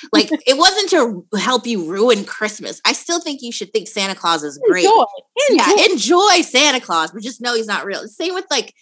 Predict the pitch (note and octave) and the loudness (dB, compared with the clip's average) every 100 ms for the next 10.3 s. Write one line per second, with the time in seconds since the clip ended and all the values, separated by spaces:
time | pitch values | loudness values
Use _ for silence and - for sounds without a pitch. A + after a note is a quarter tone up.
0 | _ D#4+ F4 F#4 - - - _ A#3+ F#4+ | _ -2 -2 -4 -8 -14 -20 _ -4 -2
1 | G#4+ G4 - A3 G3 G#3 G#3+ F3+ E3+ F#3+ | 0 -2 -2 -2 -2 -2 -6 -10 -6 -6
2 | F#3+ D#3+ F3+ G3+ - A3 A3 G3 F3+ F3+ | -4 -6 -4 -4 -4 -2 -2 -2 -2 -2
3 | F3+ F3+ F3+ - E3 F3 F#3+ F3+ F3 F3 | -4 -6 -8 -8 -8 -8 -6 -4 -4 -6
4 | D#3+ D#3 F3 D#3 D#3+ - F3 - - - | -6 -6 -4 -6 -8 -12 -12 -12 -18 -20
5 | _ D#4 E4 B3+ G#3+ C4 D4+ B3 - G#3 | _ 0 0 0 0 2 4 2 0 -6
6 | G#3+ C4 D#4+ A4 - D4+ G#3+ E3 F3 A3+ | -4 -4 -4 -6 -4 -2 -2 -2 0 0
7 | C4 - F3+ F3 - E3+ - - - F#3 | -2 -8 -8 -8 -8 -12 -14 -14 -10 -6
8 | G3+ G3 F#3 F#3 D#3+ E3 F3 F#3+ F3+ E3 | -4 -4 -6 -8 -10 -6 -2 -2 -2 -4
9 | E3+ E3 - - G#3+ G#3 F#3+ F3+ D#3+ D#3+ | -8 -14 -18 -8 -6 -6 -6 -10 -6 -6
10 | D#3 D3+ C3+ | -4 -6 -6